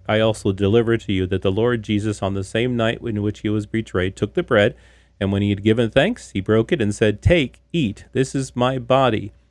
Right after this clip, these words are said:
which is broken for you. Do this in remembrance of me.' In the same manner, he also took the cup after saying, 'This is, this cup is the new covenant in my blood. This do as often as you drink it in remembrance of me.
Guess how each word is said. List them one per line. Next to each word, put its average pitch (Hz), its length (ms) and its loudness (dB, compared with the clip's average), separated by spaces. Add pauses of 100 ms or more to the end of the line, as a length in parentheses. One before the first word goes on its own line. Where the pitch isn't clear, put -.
(100)
which 110 180 -2
is 107 100 0
broken 123 380 2
for - 160 -6
you. 104 220 2
Do 127 200 2
this 151 240 0
in 117 100 0
remembrance 113 680 -2
of 90 220 -8
me.' 104 380 0 (480)
In 98 80 2
the 104 60 2
same 123 280 2
manner, 120 300 0
he 107 140 2
also 107 240 2
took - 240 -2
the 202 80 0
cup 147 320 2
after 98 280 0
saying, 95 320 -4
'This 107 300 -2
is, 120 220 -4 (200)
this 131 220 2
cup 123 440 2
is 101 220 -2
the 127 160 0
new 110 360 2
covenant 107 640 -4 (140)
in 101 180 0
my 120 180 2
blood. 120 400 4 (380)
This 117 260 2
do 107 320 4
as 95 100 -2
often 101 360 0
as 101 160 -2
you 101 80 2
drink 104 320 0
it 110 120 -2
in 98 140 -4
remembrance 98 680 -2
of 92 120 -2
me. 98 300 0